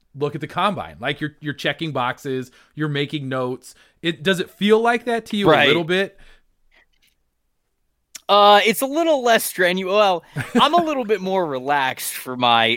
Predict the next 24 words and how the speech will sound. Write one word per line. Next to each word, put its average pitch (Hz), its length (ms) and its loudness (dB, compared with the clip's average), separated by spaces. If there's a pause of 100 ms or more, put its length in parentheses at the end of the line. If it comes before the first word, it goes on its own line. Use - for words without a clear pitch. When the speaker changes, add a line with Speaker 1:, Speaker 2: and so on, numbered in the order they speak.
Speaker 2:
Game 139 300 2
of 127 140 -2
Thrones 131 580 0
scouting 120 520 2
notebook 117 440 0
than 123 180 0
I 117 80 2
would 120 380 -4
be 117 140 -4
for, 117 380 -2
uh, 113 220 0
for 123 200 0
a 113 60 -2
prospect 113 540 -2
player. 107 300 -2
But 110 240 -4 (480)
this - 160 -4
show 180 460 -2
is 151 100 -2
so, - 300 0
and 202 140 0
so 233 300 -2 (920)
I'd 285 160 -2
like, 392 180 4